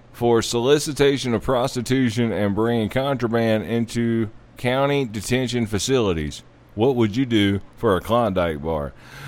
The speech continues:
Spark solicited sex inside the attorney-client privileges visitation rooms at two separate jail facilities in Florida, according <laughs> to the summary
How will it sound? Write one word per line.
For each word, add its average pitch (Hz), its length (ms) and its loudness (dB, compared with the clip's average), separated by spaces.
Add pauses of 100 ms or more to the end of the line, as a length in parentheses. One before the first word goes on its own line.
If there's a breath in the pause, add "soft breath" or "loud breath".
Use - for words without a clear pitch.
Spark 202 400 2
solicited 160 520 2
sex 151 380 0
inside 147 680 0
the 104 180 -2
attorney-client 135 1600 0
privileges 104 920 2 (300)
visitation 117 800 2
rooms 104 500 0 (460)
at 110 240 0
two 185 240 0
separate 147 540 2
jail 147 280 2
facilities 113 640 0
in 110 160 0
Florida, 123 580 2 (360 loud breath)
according 143 720 4
<laughs> - 20 -12
to 143 200 2
the 110 160 0
summary 151 560 2